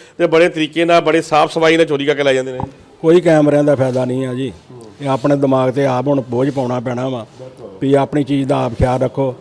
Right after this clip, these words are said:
Speaker 2: ਚੀਜ਼ ਓਨੀ ਫੜਾਓ ਜਿੰਨੀ ਕੁ ਗਿਣਤੀ ਦੀ ਚੀਜ਼ ਆ। ਆ ਲੈ ਭਰਾ, ਵੇਖ ਲਾ, ਜੇ ਪਸੰਦ ਆ ਤਾਂ ਠੀਕ ਆ, ਨਹੀਂ ਤੇ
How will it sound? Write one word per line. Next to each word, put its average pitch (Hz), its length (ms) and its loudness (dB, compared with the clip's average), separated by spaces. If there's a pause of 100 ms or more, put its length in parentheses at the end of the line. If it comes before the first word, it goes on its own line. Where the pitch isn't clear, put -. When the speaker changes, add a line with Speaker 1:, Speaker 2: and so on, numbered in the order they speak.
(420)
Speaker 2:
ਚੀਜ਼ 143 240 2
ਓਨੀ 143 240 4
ਫੜਾਓ 143 280 4
ਜਿੰਨੀ 135 260 0
ਕੁ 135 100 -10
ਗਿਣਤੀ 127 340 -4
ਦੀ 135 120 -2
ਚੀਜ਼ 131 300 -2
ਆ। 139 80 0
ਆ 135 100 -2
ਲੈ 135 120 0
ਭਰਾ, 131 320 -4
ਵੇਖ 123 240 -2
ਲਾ, 135 260 -2 (280)
ਜੇ 143 80 -6
ਪਸੰਦ 131 420 -2
ਆ 139 100 2
ਤਾਂ 131 100 -2
ਠੀਕ 135 260 -6
ਆ, 135 60 -6
ਨਹੀਂ 127 160 -8
ਤੇ 117 200 -8